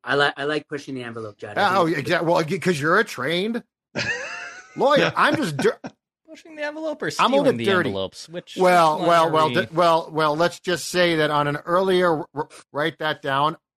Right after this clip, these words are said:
Speaker 2: I went to bat for Dex. That won't be happening again now.
Speaker 4: I mean, Phil went against you, too. It wasn't just like, I, I was, I zoomed
Speaker 2: Oh, I
Speaker 4: in
Speaker 2: know.
Speaker 4: with
Speaker 2: I
Speaker 4: the,
Speaker 2: know. Well,
Speaker 4: with the
Speaker 2: both of
Speaker 4: dot.
Speaker 2: you. Both of you. I'm now looking for a chance at,
Speaker 4: Okay.
Speaker 2: at retribution.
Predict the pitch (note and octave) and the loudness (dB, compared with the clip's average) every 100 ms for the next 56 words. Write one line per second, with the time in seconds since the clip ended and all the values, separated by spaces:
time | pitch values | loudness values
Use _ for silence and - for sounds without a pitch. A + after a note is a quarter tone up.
0 | _ C3 C#3+ D#3+ D#3 D3 D3+ C#3+ A2+ A#2+ | _ 0 2 2 0 -4 -4 -6 -4 -4
1 | D3+ - A#2 A#2 C#3 - - - _ _ | -4 -6 -8 -4 -4 -4 -14 -20 _ _
2 | _ _ B2 D3+ F3 D#3 D#3 D3 B2+ B2+ | _ _ 0 0 2 0 0 -2 0 -2
3 | A#2 A2+ F#2 G2+ G2 D#2+ D#2+ F#2 _ _ | -2 -8 -12 -10 -12 -14 -20 -20 _ _
4 | _ _ - A2+ G#2 - C#3+ G2 G2+ G2 | _ _ -14 -14 -12 -8 -8 -8 -10 -12
5 | F#2+ F#2+ - D#2+ - G2 F#2 G2+ F#2+ F2+ | -12 -14 -16 -20 -20 -14 -12 -12 -14 -14
6 | F2+ F2 F2+ F2+ F#2 F2 - - G2+ F2+ | -14 -12 -12 -12 -14 -16 -20 -20 -20 -20
7 | _ _ _ A2 A2 G#3 G#3 G3+ D#3+ C3 | _ _ _ -8 0 4 4 4 4 2
8 | C#3+ - E3 G3 D#3+ D#3+ E3 F3+ G#3+ B2+ | 0 -2 0 2 2 0 2 2 2 0
9 | F#2 F#2+ E2+ F#3+ A#3 A#3+ C#3 C#3 E3 F3+ | -6 -10 -4 0 2 0 -2 0 0 2
10 | F3+ F3 E3 E3+ D#3 F#3+ F3+ B2+ B2 - | 0 0 -4 -6 -8 -8 -8 -8 -10 -10
11 | C3 A#2 A#2+ A#2+ _ _ - C#3 C3+ A#2 | -14 -8 -8 -8 _ _ -4 -4 -4 -6
12 | E3 G3 A3 G3+ | -4 -4 -4 -6